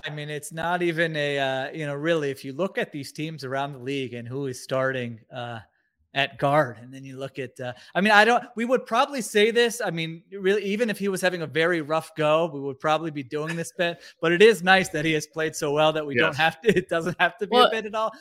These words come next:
Speaker 1: And yeah, you watch these
Speaker 3: it's
Speaker 1: teams,
Speaker 3: actu-
Speaker 1: you're like, "Oh, man."
Speaker 3: It's funny 'cause his friends are around now too, so if they heard this, they would really rip on him for that because the
Speaker 1: <laughs> Okay.
Speaker 3: fact that we're jazzing him up and, you
Speaker 1: Yeah.
Speaker 3: know, all of that. They
Speaker 2: Mm.
Speaker 3: can't,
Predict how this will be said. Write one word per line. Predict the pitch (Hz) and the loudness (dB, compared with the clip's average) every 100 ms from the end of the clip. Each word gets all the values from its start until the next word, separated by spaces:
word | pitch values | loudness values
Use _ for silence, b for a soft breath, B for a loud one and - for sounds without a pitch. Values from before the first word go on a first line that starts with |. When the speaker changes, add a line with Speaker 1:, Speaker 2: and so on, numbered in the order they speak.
| B B | B B
Speaker 1:
And | 175 | -6
yeah, | 180 | -4
you | 226 143 | -4 0
watch | 151 208 - | 2 2 2
these | 170 | 8
Speaker 3:
it's | 254 | 8
Speaker 1:
teams, | 262 262 | 10 8
Speaker 3:
actu- | 277 | 6
Speaker 1:
you're | 131 | -2
like, | 139 143 175 | -8 -10 -12
"Oh, | 190 | -14
man." | 147 165 123 - _ _ | -16 -20 -20 -20 _ _
Speaker 3:
It's | 277 247 | 4 6
funny | 285 277 233 | 6 6 4
'cause | 277 202 | 0 -2
his | 208 202 | -4 -2
friends | - 214 220 196 | 0 0 -2 -2
are | 180 175 180 | -2 -2 0
around | 165 160 | 0 -2
now | 170 160 156 | -2 -2 -2
too, | - 190 160 | -6 -6 -4
so | 180 | -6
if | 165 | -2
they | 175 | -2
heard | 180 180 160 | -2 -4 -6
this, | 185 185 190 | -4 -4 -4
they | 165 | -6
would | 151 156 | -6 -8
really | 143 143 | -10 -8
rip | 147 147 | -8 -8
on | - 135 | -8 -8
him | 151 147 | -12 -18
for | - 139 | -14 -12
that | - - - | -6 -6 -6
because | 175 151 160 185 | -8 -6 -6 -6
the | 170 | -8
Speaker 1:
<laughs> | |
Okay. | 180 | 0
Speaker 3:
fact | 160 170 | -2 0
that | 143 | -6
we're | 170 | -6
jazzing | 165 - 175 165 190 | -4 6 6 6 -2
him | 165 | -4
up | 170 151 - | 0 0 -2
and, | 165 147 | -6 -4
you | 151 | 0
Speaker 1:
Yeah. | 139 | 0
Speaker 3:
know, | 143 135 | 0 0
all | 170 | 0
of | 160 | 0
that. | 139 135 | 0 2
They | 208 | 0
Speaker 2:
Mm. | 202 | 2
Speaker 3:
can't, | 196 175 | -2 -2